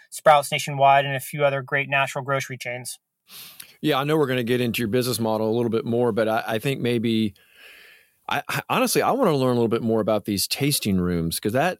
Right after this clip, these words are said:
Speaker 2: that kinda gives you a, a different vibe, you know, than just a coffee shop. Is what, how would you kind of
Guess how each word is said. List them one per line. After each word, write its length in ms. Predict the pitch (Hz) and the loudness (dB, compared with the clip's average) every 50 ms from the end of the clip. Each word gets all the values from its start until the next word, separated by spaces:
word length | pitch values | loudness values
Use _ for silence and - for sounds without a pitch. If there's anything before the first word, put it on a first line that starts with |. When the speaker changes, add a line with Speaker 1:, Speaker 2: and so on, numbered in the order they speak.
| _ _ - | _ _ -4
Speaker 2:
that 180 | 123 127 143 - | -4 -4 -2 -2
kinda 280 | - - 220 226 196 | -2 -2 0 0 0
gives 500 | 156 131 120 131 135 147 143 127 113 104 | -2 -2 0 2 2 2 0 0 -2 0
you 240 | 120 131 131 120 110 | 2 2 4 4 2
a, 80 | 104 101 - - | 2 0 -2 -4
a 60 | 123 | -4
different 420 | 110 107 139 139 - 135 110 - 101 | -2 0 -2 -2 -2 -4 -4 -4 -2
vibe, 600 | 90 110 107 113 107 95 85 82 82 82 90 - _ _ _ _ _ _ - | 0 2 2 2 2 0 -2 -4 -6 -8 -12 -16 _ _ _ _ _ _ -4
you 100 | - 113 | -2 0
know, 220 | 110 107 101 95 98 | 0 2 0 0 0
than 220 | 92 107 104 101 | 0 0 0 0
just 300 | 95 107 110 104 - - | 2 0 0 0 -2 -2
a 360 | 123 107 104 101 98 98 92 - _ - | -2 -2 0 0 0 -2 -4 -6 _ -14
coffee 380 | - - - 113 104 - - 82 | -8 -4 -2 -2 -2 -4 -8 -10
shop. 380 | - - 92 85 82 85 - | -8 -6 -4 -4 -6 -4 -4
Is 160 | 107 104 98 | -6 -6 -4
what, 260 | 104 113 127 147 - - | -2 0 0 0 0 -2
how 220 | 120 - 143 170 | -4 -2 -2 -2
would 180 | 190 185 165 143 | -2 -2 -2 -2
you 680 | 147 151 151 143 139 135 135 131 127 123 120 113 110 _ _ _ _ _ _ _ _ _ _ _ _ - | -2 0 2 2 2 2 2 2 0 0 -2 -4 -6 _ _ _ _ _ _ _ _ _ _ _ _ -10
kind 180 | - 131 120 117 | -8 -6 -4 -4
of 120 | 107 95 | -4 -6